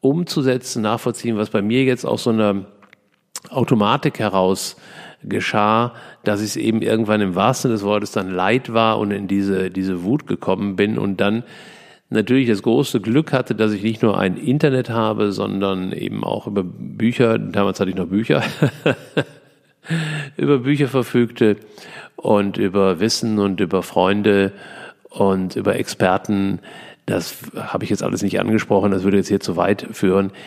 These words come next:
die ich dann hinzugenommen habe. Also auch an der Stelle gilt wieder der, der Satz, such dir einen Coach, also such dir jemanden, der in diesem Thema wirklich fit ist, der möglichst den Weg schon gegangen ist.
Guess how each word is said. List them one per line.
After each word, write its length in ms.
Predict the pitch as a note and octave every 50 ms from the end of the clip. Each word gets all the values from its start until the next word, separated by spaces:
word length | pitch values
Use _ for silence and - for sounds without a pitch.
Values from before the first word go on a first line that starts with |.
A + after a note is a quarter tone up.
| - - - -
die 180 | A#2 A2 A2+
ich 120 | A#2 G2 -
dann 220 | - G#2+ G2 G2
hinzugenommen 760 | F#2+ G2+ F#2+ F2+ - - B2 A#2 A2 F#2+ F#2 F#2+ F2+ F2+ F2
habe. 280 | F2+ F2+ F2+ F#2+ F#2 G2+
Also 220 | F#2+ G2 F#2 G#2
auch 160 | - - G#2 F#2+
an 120 | G#2 G2
der 160 | G2+ G2+ G#2
Stelle 340 | G2+ - - G#2 G2 G2 F#2+
gilt 440 | F2 G#2+ G#2 G#2+ A#2 A#2+ A#2 - -
wieder 220 | A2+ G#2+ G#2 G#2
der, 180 | F#2 G2 F#2+ F#2+
der 380 | - - - - - G#2 G2
Satz, 400 | F#2 G2 F#2 F#2 - - - - - - - - - - - - - - -
such 300 | - G#2+ - B2 A2+ -
dir 160 | - - G2
einen 180 | - G2 F#2 F2+
Coach, 460 | - - G#2+ A2+ C3+ C#3 - - - - - - - - - - -
also 260 | - - A2 G2+ G2
such 220 | F2+ G2+ A#2 B2+
dir 140 | - - C3
jemanden, 680 | A2+ A2+ A#2 A2 G#2+ G#2+ G#2+ G#2 F#2+ - G#2+ G#2 G2+ G2+ - - - - - - - -
der 340 | - G2 G#2 G#2 G#2+ A2 G#2+
in 180 | G2+ A2 G#2 F#2+
diesem 360 | G#2+ A#2+ C3 C#3 C3+ C3 A#2
Thema 640 | - - A#2+ A2+ A2 G#2+ G#2+ G#2+ G#2+ G#2 G2 - - - - _ _ _ _ - -
wirklich 600 | D3 A2+ G2+ A2 A2+ A2 - - G#2 - - - - - - _ _ -
fit 300 | - - - D#3 D#3 -
ist, 400 | D#3 D3+ D3 - - - A2 G#2+
der 100 | A2+ G#2+
möglichst 380 | G#2 A#2 C3+ C3 C3 A2+ - -
den 180 | A2+ G2+ F#2+
Weg 200 | G2 A2 A#2 -
schon 320 | - - A2+ G2 F#2+ F#2+ -
gegangen 460 | G2+ F#2+ - A2 A2 A#2 C#3 D#3+ E3
ist. 380 | E3+ E2+ E2 - - - -